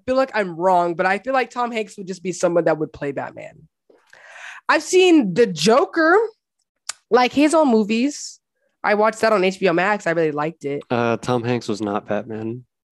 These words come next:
Speaker 1: Oh, that was really bad. Who was Batman then? 'Cause I was way off then.
Speaker 2: Uh, it, again, it <laughs> depends on which Batman
Speaker 1: Which
Speaker 2: you're
Speaker 1: movie?
Speaker 2: talking about.
Speaker 1: Uh, see, and how many Batman movies are there?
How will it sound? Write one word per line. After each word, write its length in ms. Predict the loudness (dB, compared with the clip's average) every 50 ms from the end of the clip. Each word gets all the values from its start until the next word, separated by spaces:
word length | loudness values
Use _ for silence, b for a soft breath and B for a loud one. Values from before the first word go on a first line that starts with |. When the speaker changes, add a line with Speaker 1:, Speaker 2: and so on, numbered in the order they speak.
| -20 -12 -4 0
Speaker 1:
Oh, 520 | 2 4 4 4 4 4 4 4 2 2
that 160 | 2 0 0
was 240 | 0 -2 -4 -8 -10 -10
really 400 | -8 -6 -4 -2 -2 0 -2 -2
bad. 280 | -2 -2 -4 -4 -6 -4
Who 100 | -2 -2
was 140 | -2 -2
Batman 400 | -2 -2 -4 -4 -4 -6 -6 -6
then? 160 | -8 -8 -10 -10
'Cause 180 | -10 -8 -4 -2
I 60 | -2
was 320 | -2 -2 -2 -4 -6 -6 -6
way 280 | -8 -6 -6 -6 -6
off 260 | -6 -6 -8 -10 -12 -12
then. 240 | -10 -10 -6 -4 -2
Speaker 2:
Uh, 120 | -2 0
it, 280 | 0 0 0 0 0 0
again, 340 | -2 -2 0 0 0 0 0
it 80 | -2 -4
<laughs> 80 | -6 -8
depends 300 | -4 -4 -4 -2 -2 -4
on 240 | -2 0 0 2 2
which 420 | 2 2 2 0 -2 -14 -16 -16 -20 _ _ _ _ _ _ -10
Batman 300 | -4 -2 -2 0 2 2
Speaker 1:
Which 140 | 2 2
Speaker 2:
you're 160 | 2 0 0 0
Speaker 1:
movie? 280 | 0 2 2 2 2 0
Speaker 2:
talking 80 | -2 -4
about. 340 | -4 -6 -6 -6 -10 -14 -16 _ _ _ _ -14 -12 -12
Speaker 1:
Uh, 80 | -12
see, 540 | -12 -8 0 2 4 6 6 4 2 0 -4
and 160 | -4 -4 -2 -2
how 140 | 0 0
many 240 | 2 4 4 4 4
Batman 340 | 2 0 0 2 0 0 0
movies 280 | 0 0 -2 -2 -4 -4
are 160 | -6 -6 -6
there? 300 | -8 -10 -12 -14 -18